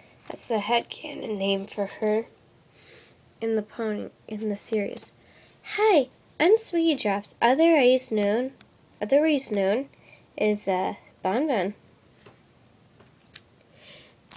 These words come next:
Very nice to meet you, Bon Bon. So we have Sweetie Drops, otherwise known as Bon Bon, and Misty Flame. Hey there, I'm Misty Flame.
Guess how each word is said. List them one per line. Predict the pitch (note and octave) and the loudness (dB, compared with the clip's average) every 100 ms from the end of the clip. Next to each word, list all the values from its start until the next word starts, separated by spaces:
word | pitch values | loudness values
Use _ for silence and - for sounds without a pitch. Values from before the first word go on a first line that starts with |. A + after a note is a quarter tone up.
| - | -8
Very | B3+ C4+ | -4 -4
nice | C4+ | -4
to | - C4+ | -6 -6
meet | E4+ - | -6 -4
you, | A#3 | -6
Bon | G3 G3 G3+ | -6 -10 -6
Bon. | F#3+ C4 | -4 -4
So | C4+ A3+ G#3+ | -4 -2 -2
we | G#3 | -2
have | G3+ - | -6 -4
Sweetie | - - C#4 C4 | -4 -2 -2 -2
Drops, | G#3+ F#3+ F#3+ - - - - - _ _ _ _ _ _ _ _ _ _ _ - | -2 -6 -6 -6 -6 -8 -10 -14 _ _ _ _ _ _ _ _ _ _ _ -2
otherwise | A3+ C4+ D4 D4+ D#4 E4 | 0 2 2 2 0 0
known | E4+ | 0
as | E4+ | 0
Bon | E4 D#4+ F#4 G#4+ | 0 0 2 2
Bon, | F4 F4+ F#4+ - _ _ _ _ - _ _ - - | 2 0 -4 -12 _ _ _ _ -18 _ _ -16 -4
and | G#3+ G#3 G3+ G3 - - - | -2 -2 -4 -8 -14 -14 -6
Misty | A#3+ - | -4 -4
Flame. | G#3+ G3+ F#3+ - _ _ | -6 -8 -12 -14 _ _
Hey | - D#4 | -6 -4
there, | D4+ A3 G#3 | 0 0 0
I'm | A#3+ D#4 | 0 0
Misty | G4+ - A#3 | 0 0 -4
Flame. | G#3+ F#3+ F#3 | -2 -6 -6